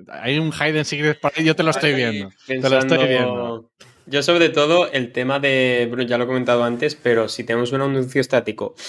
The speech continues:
Speaker 2: eh, una imagen, un vídeo con dos o tres copies, dos o tres títulos, para ver el performance de cada uno de ellos, por lo general, si te vas a informes personalizados y filtras por ese anuncio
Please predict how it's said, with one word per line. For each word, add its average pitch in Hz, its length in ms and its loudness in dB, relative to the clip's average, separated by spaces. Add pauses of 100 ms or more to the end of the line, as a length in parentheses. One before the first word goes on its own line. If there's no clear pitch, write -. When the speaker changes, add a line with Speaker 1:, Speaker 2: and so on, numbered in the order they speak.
(380)
Speaker 2:
eh, 120 120 -4
una 113 280 4
imagen, 120 360 0
un 113 100 -2
vídeo 120 320 2
con 107 220 -4
dos 117 180 2
o 131 80 0
tres 127 180 0
copies, 123 400 0
dos 120 140 0
o 120 80 -2
tres 117 220 -4
títulos, 131 560 -6 (400)
para 123 220 4
ver 143 100 4
el 147 120 2
performance 151 520 0
de 147 200 -2
cada 143 580 4
uno 143 200 -2
de 151 100 0
ellos, 147 520 -6
por 123 120 -2
lo 120 120 0
general, 123 580 0 (600)
si - 160 -12
te 131 80 0
vas 131 160 2
a 143 40 2
informes 135 460 0
personalizados 123 1120 -2 (260)
y - 60 -20
filtras 120 360 -2
por 127 140 -2
ese 120 160 -2
anuncio 131 600 -4